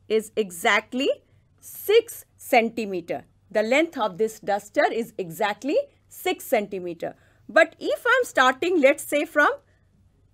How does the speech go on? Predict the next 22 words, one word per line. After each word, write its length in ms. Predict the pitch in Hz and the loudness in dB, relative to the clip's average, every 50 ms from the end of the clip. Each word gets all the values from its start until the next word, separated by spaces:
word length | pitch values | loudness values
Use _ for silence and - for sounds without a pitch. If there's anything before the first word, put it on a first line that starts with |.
| _ _ _ _ _ _ _ _ _ | _ _ _ _ _ _ _ _ _
the 320 | - - 254 247 254 254 202 | -2 2 6 6 6 6 4
marking 440 | 214 226 226 233 233 - 320 370 480 - | 4 4 4 4 4 2 0 0 0 -2
six, 540 | - - - - 277 - - - - - - _ _ _ _ _ _ _ | -4 -4 -2 -2 -2 -2 -4 -8 -16 -16 -20 _ _ _ _ _ _ _
so 280 | - - 320 330 392 | -6 0 0 2 2
should 240 | 349 - - 247 - | 0 0 -2 2 2
I 140 | 254 277 330 | 4 2 2
tell 280 | - - 320 320 330 269 | 2 2 2 2 4 4
that 260 | 330 320 311 311 - - - | 2 0 0 0 -4 -8 -8
if 160 | - - - | -6 -4 -4
it 120 | 277 269 | -2 -2
is 120 | 277 262 233 | 0 0 0
ending 340 | 208 214 214 226 254 262 254 | 0 0 0 0 0 0 0
at 220 | 262 262 262 - | 0 -2 -2 0
twelve, 300 | 247 254 254 254 247 240 - _ _ _ - | 4 4 6 6 4 2 -6 _ _ _ -6
the 120 | - 214 208 | -4 -2 -2
length 340 | 214 196 208 214 214 - | -2 -2 -4 -4 -4 -4
of 140 | 294 254 254 | -6 -4 -2
the 100 | 269 254 | -2 0
duster 320 | 214 254 247 247 - - 254 | 2 2 2 2 0 0 0
is 300 | 262 269 254 254 - - | 0 0 0 -2 -6 -12
twelve 300 | - 185 185 185 208 208 | -6 -4 -2 -2 -2 -2
centimeter? 640 | - 277 254 262 254 285 285 294 349 320 - 466 | -2 -2 -2 -2 -2 -4 -2 -2 -2 -2 -2 -2